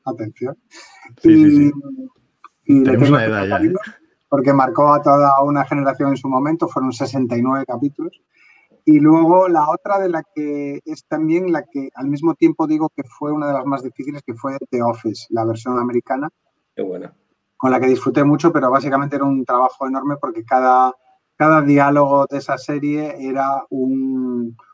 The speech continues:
Speaker 1: un
Speaker 2: La estoy viendo
Speaker 1: trabajo.
Speaker 2: ahora, la estoy viendo
Speaker 1: Sí.
Speaker 2: ahora, de hecho. Me quedan,
Speaker 1: Pues es
Speaker 2: me
Speaker 1: un
Speaker 2: quedan cuatro,
Speaker 1: trabajo.
Speaker 2: cuatro capítulos para terminarla.
Speaker 1: Claro, pues es un trabajo, aparte es que como son series, en este caso que eran nueve tempora-,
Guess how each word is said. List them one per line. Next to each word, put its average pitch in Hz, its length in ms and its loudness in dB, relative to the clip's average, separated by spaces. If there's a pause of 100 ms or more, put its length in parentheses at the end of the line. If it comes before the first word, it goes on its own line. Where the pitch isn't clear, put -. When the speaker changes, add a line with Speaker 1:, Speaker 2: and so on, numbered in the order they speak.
(140)
Speaker 1:
un 127 160 -4
Speaker 2:
La 117 80 -6
estoy 143 180 2
viendo 156 240 2
Speaker 1:
trabajo. 131 220 -2
Speaker 2:
ahora, - 160 -20 (340)
la 101 80 -10
estoy 127 160 -4
viendo 147 220 0
Speaker 1:
Sí. - 20 0
Speaker 2:
ahora, 120 160 -2
de 117 60 -4
hecho. - 260 -14 (120)
Me 113 120 -4
quedan, 139 200 4
Speaker 1:
Pues 147 80 2
es 127 80 2
Speaker 2:
me 123 40 2
Speaker 1:
un 160 60 6
Speaker 2:
quedan 147 140 4
cuatro, 156 180 2
Speaker 1:
trabajo. 147 160 -4
Speaker 2:
cuatro 143 240 -2
capítulos 123 500 -2
para 98 220 -8
terminarla. 95 480 -12 (400)
Speaker 1:
Claro, 135 220 2
pues 131 120 -6
es 147 60 -6
un 160 140 4
trabajo, 165 400 2 (140)
aparte 175 280 0
es 196 80 -4
que 175 140 2
como 156 200 2
son 180 160 0
series, 180 460 2 (220)
en 139 120 -6
este 151 160 -4
caso 170 260 -2
que 147 60 -2
eran 151 160 0
nueve 156 240 2
tempora-, 151 380 -2